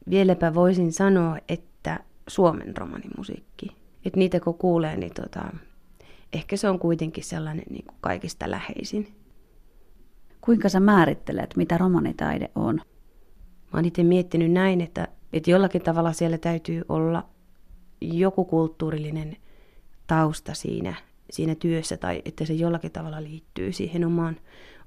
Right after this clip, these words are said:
Speaker 1: omaan kulttuuriin. Tai että, että se on niin kuin erityinen, että siinä on jotain erityistä, öö, mikä erottaa sen niin kuin muista.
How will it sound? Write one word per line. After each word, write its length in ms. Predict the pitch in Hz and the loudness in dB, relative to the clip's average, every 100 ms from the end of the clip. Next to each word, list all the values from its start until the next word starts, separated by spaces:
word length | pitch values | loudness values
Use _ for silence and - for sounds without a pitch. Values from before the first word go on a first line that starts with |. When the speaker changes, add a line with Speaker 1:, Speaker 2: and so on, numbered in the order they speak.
| 180 | -2
Speaker 1:
omaan 220 | 180 170 | 0 0
kulttuuriin. 680 | 175 170 - - - 196 180 - - - | 0 -4 -4 -6 -4 -4 -6 -14 -4 4
Tai 120 | 190 | 4
että, 180 | 185 - | 4 0
että 180 | - 180 | 0 2
se 120 | 185 | 4
on 80 | 190 | 6
niin 120 | 180 | 6
kuin 120 | 180 | 4
erityinen, 560 | 202 208 196 170 170 165 - - - - | 6 6 6 2 2 -2 -8 -20 -18 -8
että 140 | 180 | -2
siinä 160 | 170 170 | 4 6
on 80 | 175 | 6
jotain 320 | 190 190 180 | 6 6 4
erityistä, 720 | 202 202 196 160 156 - 156 - - - - | 6 4 4 0 -2 -4 -4 -6 -18 -6 -2
öö, 320 | 160 160 160 - - - - - - - - | 2 2 0 -4 -12 -20 -20 -20 -20 -8 0
mikä 180 | 175 185 | 2 4
erottaa 520 | 208 208 202 - 160 | 6 4 4 2 2
sen 180 | 170 170 | 0 -6
niin 120 | 165 | -4
kuin 140 | 170 175 | 0 4
muista. 640 | 180 180 185 165 - | 6 6 4 2 -4